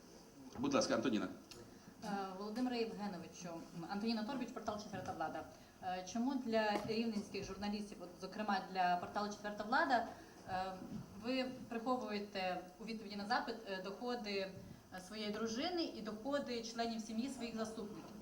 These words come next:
Speaker 2: В той же час, е, для громадського активіста з Кіровограда, який представляє Transparency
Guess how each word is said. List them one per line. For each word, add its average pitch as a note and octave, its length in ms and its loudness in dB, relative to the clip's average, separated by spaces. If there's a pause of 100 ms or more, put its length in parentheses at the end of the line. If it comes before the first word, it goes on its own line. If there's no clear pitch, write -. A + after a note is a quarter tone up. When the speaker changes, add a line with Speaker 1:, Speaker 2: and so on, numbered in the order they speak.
(260)
Speaker 2:
В - 40 -16
той C4 220 2
же D#4 120 0
час, A#3 580 4
е, G3 180 0 (180)
для G#3+ 440 8
громадського A3 500 2
активіста A3 380 -2 (280)
з - 80 -14
Кіровограда, A3 540 2
який C4 160 -4
представляє A3+ 460 2
Transparency A3 580 0